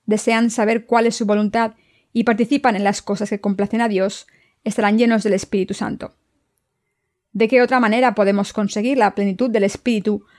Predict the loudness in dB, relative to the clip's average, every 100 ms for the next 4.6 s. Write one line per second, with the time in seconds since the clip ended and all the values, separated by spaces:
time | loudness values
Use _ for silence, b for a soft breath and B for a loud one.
0 | b b 0 2 2 2 0 0 2 2
1 | 0 -2 -2 0 -2 0 0 -2 -4 -2
2 | 2 4 4 2 2 0 -2 -6 b b
3 | b -2 2 2 2 2 0 0 0 0
4 | 0 -2 -2 -2 -2 -4